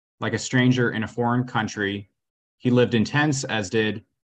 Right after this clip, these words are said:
uh, Yitzhak and Jacob, who were heirs with him of the same promise. For he was looking forward to the city with foundations, whose architect and builder is Elohim.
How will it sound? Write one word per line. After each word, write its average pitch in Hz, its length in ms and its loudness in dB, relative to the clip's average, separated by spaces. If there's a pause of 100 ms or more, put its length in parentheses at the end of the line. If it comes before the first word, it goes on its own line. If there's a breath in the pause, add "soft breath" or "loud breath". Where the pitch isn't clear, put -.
(720)
uh, 104 340 0
Yitzhak 123 840 0
and 110 880 -4
Jacob, 135 1040 0 (580)
who 127 120 2
were 113 420 4
heirs 117 220 0
with 117 140 -4
him 117 120 -4
of 110 100 -6
the 98 80 -6
same 117 300 -2
promise. 120 640 0 (380)
For 104 100 0
he 123 100 2
was 117 160 4
looking 143 240 2
forward 135 280 2
to 131 100 -4
the 117 80 -2
city 117 240 -4
with 110 200 -6
foundations, 135 920 -2 (600)
whose 113 140 0
architect 117 600 -2
and 110 500 -2
builder 120 360 4
is 98 200 -6
Elohim. 95 560 -4